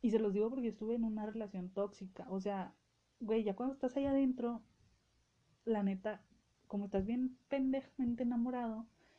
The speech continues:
haces cualquier cosa por esa persona. Entonces, aceptas que no te deje salir a fiestas, que todo el tiempo te esté checando,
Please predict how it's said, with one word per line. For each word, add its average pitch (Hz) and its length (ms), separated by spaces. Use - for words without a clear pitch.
haces 240 240
cualquier 220 380
cosa 226 320
por 208 120
esa 202 240
persona. 196 560
Entonces, 196 760
aceptas 214 560
que 190 580
no 190 160
te 185 100
deje 185 220
salir 220 580
a 202 720
fiestas, 226 720
que 175 520
todo 180 140
el 175 60
tiempo 202 220
te 202 120
esté 190 300
checando, 214 680